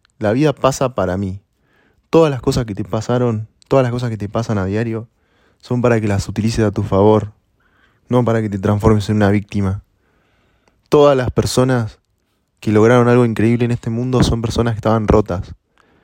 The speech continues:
personas que tuvieron mucho dolor, que sufrieron mucho. Y es algo que se repite en todas las personas. Entonces, si vos sos una persona que sos una oveja descarriada, que tuviste problemas en tu vida, que sufriste, que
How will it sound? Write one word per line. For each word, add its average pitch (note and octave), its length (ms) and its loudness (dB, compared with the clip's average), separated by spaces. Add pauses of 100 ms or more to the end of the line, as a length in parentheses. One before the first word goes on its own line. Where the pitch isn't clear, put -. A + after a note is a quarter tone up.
(220)
personas A2+ 360 0
que - 80 -4
tuvieron A2 260 2
mucho A2+ 280 2
dolor, G#2+ 460 4 (760)
que - 100 -6
sufrieron A2 420 0
mucho. A2 500 -2 (1080)
Y A2+ 60 2
es A2 100 0
algo A#2 140 4
que G#2+ 60 2
se G#2+ 80 0
repite A2 540 -2
en G2+ 160 -4
todas B2 160 4
las A#2 100 0
personas. G2+ 300 -2
Entonces, A2+ 320 0
si - 100 -6
vos B2 160 2
sos C#3 120 -2
una C#3+ 160 0
persona A#2+ 380 -4
que G2+ 100 -8
sos A#2+ 180 -8
una A#2+ 140 -4
oveja G#2+ 240 0
descarriada, G#2+ 640 0 (640)
que A2 100 -2
tuviste A#2 340 0
problemas G#2+ 380 4
en G#2 120 -4
tu F#2+ 100 -2
vida, A2+ 280 4
que G2 100 -2
sufriste, G2+ 600 -2
que G2 300 -6